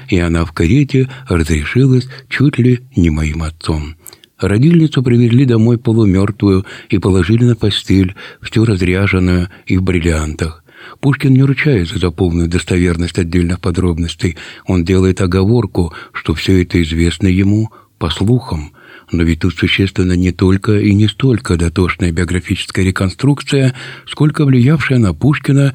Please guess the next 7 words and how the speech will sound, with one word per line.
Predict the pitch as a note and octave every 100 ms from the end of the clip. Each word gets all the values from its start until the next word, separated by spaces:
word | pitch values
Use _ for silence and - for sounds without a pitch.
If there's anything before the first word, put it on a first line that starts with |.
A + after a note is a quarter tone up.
| - -
культурно-бытовая | - F#2 E2 A2+ B2 G#2+ G2+ F#2 F2+ G2
атмосфера, | G2 G#2 - - F2+ E2+ D#2+ D#2+ - - -
та, | G#2+ G#2 G2
пусть | A2 G#2
отчасти | G2 - - A2+ - A2+ G#2 - - -
мифологизированная | F#2+ G2+ G#2 G2 F#2+ F#2 B2 A#2+ F#2 F2+ F2+
история, | - - C#3 G#2+ E2 D#2